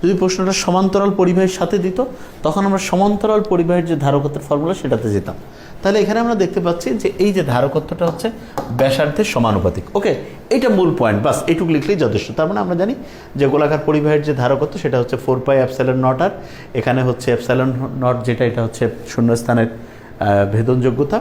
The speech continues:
আর আর হচ্ছে ব্যাসার্ধ, তার মানে হচ্ছে গোলাকার পরিবাহীর ধারকত্ব ব্যাসার্ধের সমানুপাতিক।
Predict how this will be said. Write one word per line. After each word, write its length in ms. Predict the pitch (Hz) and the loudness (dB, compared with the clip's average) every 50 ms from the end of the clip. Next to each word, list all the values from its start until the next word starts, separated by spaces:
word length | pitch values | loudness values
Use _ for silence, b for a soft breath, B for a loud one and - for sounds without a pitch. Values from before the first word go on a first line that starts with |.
| - - - B B B B B B | -4 -6 -14 B B B B B B
আর 160 | 104 101 101 - | 0 0 0 0
আর 200 | - 110 107 107 | 0 0 2 2
হচ্ছে 180 | 107 107 - 120 | 2 2 0 0
ব্যাসার্ধ, 360 | 110 107 107 - 139 151 196 196 | 0 0 0 0 -2 -4 -4 -2
তার 140 | - 139 120 | 0 2 2
মানে 200 | 117 117 117 120 | 2 2 2 2
হচ্ছে 300 | 120 117 117 - - 220 226 - - 120 | 2 0 0 0 -2 -2 -2 -4 -6 -2
গোলাকার 280 | 120 113 113 113 117 107 113 | 2 2 4 4 2 2 2
পরিবাহীর 280 | 110 113 113 120 117 | 2 2 2 2 0
ধারকত্ব 440 | 107 104 104 110 107 120 117 - 131 | 0 0 0 0 0 -2 -2 0 0
ব্যাসার্ধের 320 | 117 110 117 117 127 135 | 0 0 -2 -2 -6 -6
সমানুপাতিক। 500 | 131 - 151 147 147 143 143 143 233 240 | -6 -4 -2 -2 0 0 -2 -2 -4 -8